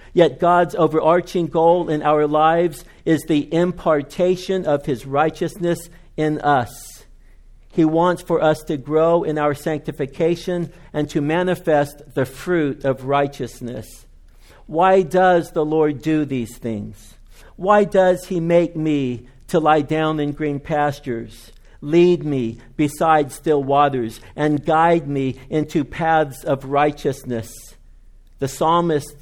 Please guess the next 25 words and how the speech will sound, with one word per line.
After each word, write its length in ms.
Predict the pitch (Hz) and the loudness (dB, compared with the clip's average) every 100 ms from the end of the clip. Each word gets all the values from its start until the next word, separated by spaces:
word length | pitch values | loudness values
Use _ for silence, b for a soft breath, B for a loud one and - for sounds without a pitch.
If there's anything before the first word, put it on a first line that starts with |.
| - | -8
has 220 | 170 143 | -4 -2
an 120 | 151 139 | -2 -4
answer, 680 | 156 160 - 127 117 104 - - - - - - - - - | -4 -4 -8 -10 -10 -14 -20 -20 -20 -20 -20 -20 -20 -20 -8
and 180 | 143 147 | -4 -2
he 100 | 143 | -4
says, 520 | - 151 139 135 - - - - - - | 0 0 2 -2 -12 -20 -20 -20 -20 -20
"For 260 | - 151 139 | -4 0 2
your 260 | 139 135 | 0 0
name's 500 | 135 139 139 127 120 | -2 -2 -2 -4 -6
sake." 600 | - 110 117 - - - - - - - - - - b b - | -6 -6 -8 -16 -20 -20 -20 -20 -20 -20 -20 -20 -20 b b 2
He 120 | 175 | 2
restores 760 | 165 165 - 180 180 185 175 | 2 -2 -2 0 2 0 -2
his 240 | 185 165 - | -4 -4 -6
sheep 560 | - - 190 160 143 - 143 | -16 -6 -2 -2 -2 -10 -4
for 160 | 165 139 | -2 0
the 120 | 139 | -2
sake 420 | - 165 165 160 | -2 0 0 0
of 180 | 147 143 | -2 -2
his 180 | 156 - | -6 -4
own 280 | 147 151 143 | -2 -2 -4
name. 520 | 139 139 131 117 107 95 - - - - - - b b b b - - - - - - - - - - - - - - - - - - | -4 -2 -2 -4 -8 -12 -20 -20 -20 -20 -20 -20 b b b b -20 -20 -20 -20 -20 -20 -20 -20 -20 -20 -20 -20 -20 -20 -20 -20 -20 -4
He 240 | - 185 | 2 4
is 240 | 180 165 - | 4 2 -4
committed 640 | - 175 170 175 170 160 | -8 -2 0 0 -2 -4
to 480 | - 175 156 123 107 | -4 -4 -2 -6 -10